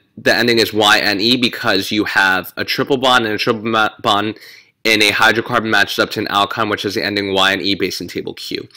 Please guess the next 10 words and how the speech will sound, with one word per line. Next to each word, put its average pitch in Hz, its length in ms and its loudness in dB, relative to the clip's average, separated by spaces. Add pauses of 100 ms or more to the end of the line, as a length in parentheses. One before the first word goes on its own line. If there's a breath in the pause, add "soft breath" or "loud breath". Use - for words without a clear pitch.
(160 loud breath)
So - 140 -4
you 101 80 4
have 95 100 -2
one 87 160 -4
hexane. - 460 -8 (360 loud breath)
For 127 100 -2
this 120 220 2
is 113 180 -2
two - 220 0
butyne 117 720 0